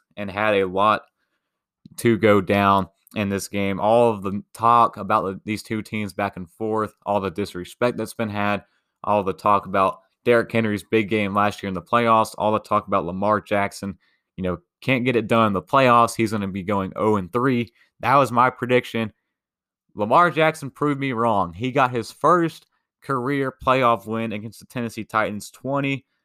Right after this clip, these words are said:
to thirteen. Derrick Henry was held to under forty yards, e-, excuse me, I think exactly forty yards in that matchup. Uh, Baltimore got it done. Lamar Jackson had a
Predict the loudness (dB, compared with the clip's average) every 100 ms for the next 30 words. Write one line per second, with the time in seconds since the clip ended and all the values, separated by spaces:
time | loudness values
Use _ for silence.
0 | _ _ _ -2 -2 0 2 2 0 -6
1 | -4 -2 -4 -6 _ _ _ _ 0 0
2 | -4 -8 -6 -4 -4 -4 -4 0 2 2
3 | -2 -4 -2 -2 0 0 -2 -8 _ _
4 | _ 4 4 4 2 2 4 6 6 4
5 | 2 -8 -8 -4 -4 -6 -6 -4 -2 -4
6 | -2 -2 -4 -2 -2 -2 -2 -4 -2 2
7 | 2 2 2 4 6 4 0 -10 _ _
8 | _ _ _ -2 0 2 0 -2 -2 -2
9 | 0 0 -2 _ _ _ _ _ _ -20
10 | -10 -2 0 0 2 4 4 2 -4 -4
11 | -2 2 2 0 -2 0 0 -2 -10 _
12 | _ -6 0 2 2 2 0 -2 -8 -10
13 | -12 -8 -6 -6